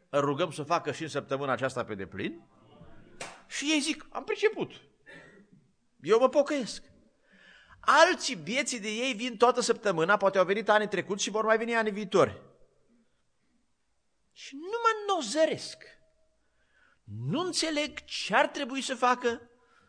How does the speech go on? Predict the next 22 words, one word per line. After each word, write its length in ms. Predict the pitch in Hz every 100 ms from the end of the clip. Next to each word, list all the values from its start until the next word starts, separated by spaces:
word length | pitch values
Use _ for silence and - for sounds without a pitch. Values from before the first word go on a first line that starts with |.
| _ _ _
nu-și 400 | 104 127 262 240
dau 140 | 262
seama 280 | 233 254 262
că 60 | 226
trebuie 280 | 226 240
să 60 | 226
se 80 | 190
boteze 760 | 151 151 220 233 214 214 208
și 120 | - 190
să 60 |
se 100 | 196
pocăiască. 640 | - 190 147 98 - - - - - - _ _ _ _ _ _ _ _ _ _ _ _ _ _ _ _
Și 280 | - 190 185
în 160 | 202 180
vremea 240 | 226 208
Domnului 300 | 175 196 170
Iisus 220 | 147 226
erau 200 | 214 214
mulți 340 | 175 320 180 156
în 100 | 147
asemenea 500 | 156 220 156 147 147
situație. 760 | 185 180 214 240 160 113 90